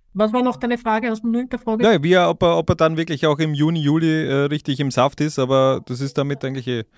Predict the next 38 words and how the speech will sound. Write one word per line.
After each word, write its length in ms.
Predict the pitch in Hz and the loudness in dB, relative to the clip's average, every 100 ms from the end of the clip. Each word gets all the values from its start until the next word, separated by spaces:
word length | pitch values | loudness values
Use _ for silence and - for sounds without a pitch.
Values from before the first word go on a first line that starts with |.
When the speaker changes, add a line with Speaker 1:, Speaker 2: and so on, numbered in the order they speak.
| _ _ _ - | _ _ _ -6
Speaker 2:
ja, 180 | 120 127 | -4 -2
also 320 | 113 113 120 | -4 -4 -4
von, 200 | 131 127 | -4 -4
von 180 | 131 120 | -4 -2
dem 80 | |
Speaker 1:
Also, 120 | 123 123 | 0 2
also 120 | 220 | 0
Speaker 2:
her 60 | 220 | -2
Speaker 1:
die 80 | |
Sterne 320 | 214 208 220 220 | -2 0 0 -2
sind, 440 | - 208 190 202 | -2 0 2 0
sind 180 | 180 190 | -2 -4
wirklich 240 | 208 175 | -2 -4
ganz, 260 | - 151 165 | -2 -2 0
äh, 240 | 160 165 165 | 0 -2 0
ganz 200 | 170 165 | 0 0
hervorragend. 600 | 143 143 123 123 135 139 _ _ | -2 -6 -6 -4 -6 -6 _ _
Also 200 | 156 156 | 2 2
wirklich. 420 | 165 165 139 139 - | 2 2 0 0 -4
Speaker 2:
Basis 340 | - 113 120 113 | 0 0 0 -2
für 160 | 131 | -2
C 140 | 113 127 | 0 0
R 80 | 120 | 0
sieben 260 | 131 127 | -2 -2
ist 120 | 127 117 | 0 0
auf 120 | 110 | 0
jeden 220 | 117 120 | 0 0
Fall 460 | 113 113 113 117 113 _ - | 0 2 2 0 -2 _ -4
gut 240 | 156 160 | -2 0
für 120 | - | 0
die 80 | 127 | 2
Europameisterschaft 1000 | 123 123 127 123 123 117 127 110 117 - | 4 2 2 2 2 0 -2 -2 -4 -4
und 160 | 113 - | -6 -4
damit 360 | 107 117 113 | -2 -2 -4
eben 240 | - 117 117 | -4 -4 -2
auch 220 | 113 123 | 0 0
für 140 | - | 0
Portugal. 500 | 113 123 139 120 123 | 0 0 0 -2 -2